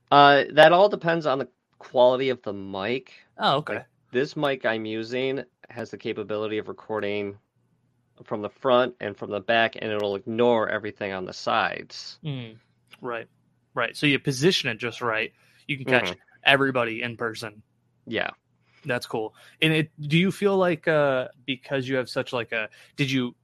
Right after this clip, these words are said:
Speaker 2: start with streaming first and then streamed Dungeons and Dragons? Is that kinda how it went? Like, games first, then D and D?
Speaker 1: No, we actually started with the D and D.
Speaker 2: Oh, okay.
Speaker 1: And we were only ever recording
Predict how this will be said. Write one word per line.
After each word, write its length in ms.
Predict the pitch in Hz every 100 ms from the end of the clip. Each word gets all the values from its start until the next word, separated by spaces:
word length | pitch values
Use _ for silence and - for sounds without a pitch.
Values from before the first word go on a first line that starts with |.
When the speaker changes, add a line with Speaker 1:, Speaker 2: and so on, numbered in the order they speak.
| _ _ _ -
Speaker 2:
start 420 | - - 147 151
with 180 | 151 139
streaming 540 | - - 147 143 135
first 500 | - - 135 147 -
and 220 | 135 120
then 240 | 120 127 123
streamed 580 | - - 131 123 117
Dungeons 380 | 113 123 123 120
and 120 | 117
Dragons? 640 | 113 113 123 143 156 - - _ _ _ _ _ - -
Is 60 |
that 180 | 123 120
kinda 180 | 131 123
how 160 | 123
it 40 | 120
went? 140 | 123
Like, 140 | 120 120
games 300 | 127 120 -
first, 260 | 123 120
then 220 | - 120
D 100 | 123
and 140 | 127 127
D? 240 | 135 139 _ _ _ _
Speaker 1:
No, 320 | 135 156 180
we 160 | 135 127
actually 300 | 156 185 175
started 600 | - - 143 180 151 123
with 300 | 107 120 117
the 80 | 110
D 300 | 107 123 120
and 160 | 107
D. 460 | 104 131 120 92 113 - _ _ _ _ - - _ _ _ _
Speaker 2:
Oh, 100 | 113
okay. 120 | 117
Speaker 1:
And 540 | 113 107 107 98 - - _ _ _ _ _ _
we 220 | - 127 123 110 - -
were 180 | 127
only 320 | 123 143 156 139
ever 240 | 135 127
recording 720 | 120 - - 139 135 135 127